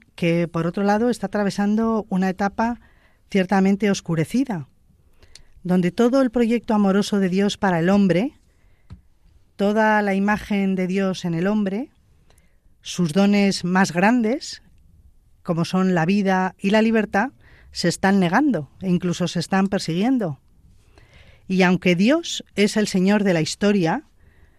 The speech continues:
somos sus hijos los que tenemos que actuar dando testimonio de tales. San José, como nos dice el Papa, es modelo para la actualidad. Es modelo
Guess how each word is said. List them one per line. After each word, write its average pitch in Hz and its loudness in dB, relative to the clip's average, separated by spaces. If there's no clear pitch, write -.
somos 233 2
sus 220 -2
hijos 254 -4
los 180 -2
que 185 -2
tenemos 190 0
que 233 -2
actuar 196 -2
dando 190 0
testimonio 180 -2
de 151 0
tales. 156 -6
San 147 -6
José, 202 -2
como 175 -2
nos 165 -2
dice 202 -2
el 196 0
Papa, 208 0
es 220 0
modelo 240 4
para 208 4
la 180 2
actualidad. 165 0
Es 208 0
modelo 247 4